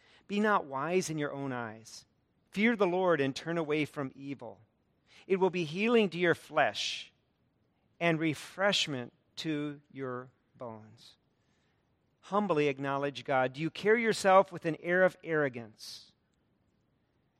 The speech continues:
And are you even just a little bit proud of your arrogance?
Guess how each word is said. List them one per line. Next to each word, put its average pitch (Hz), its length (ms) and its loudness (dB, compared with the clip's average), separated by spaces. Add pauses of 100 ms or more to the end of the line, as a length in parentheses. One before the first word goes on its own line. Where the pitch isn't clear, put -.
(380)
And 160 100 2
are 160 140 4
you 175 160 0
even 185 180 -2
just 160 160 -14
a 160 80 -4
little 170 220 -4
bit 165 200 -6
proud 156 380 -2
of 127 80 -6
your 131 140 -4
arrogance? 127 760 -6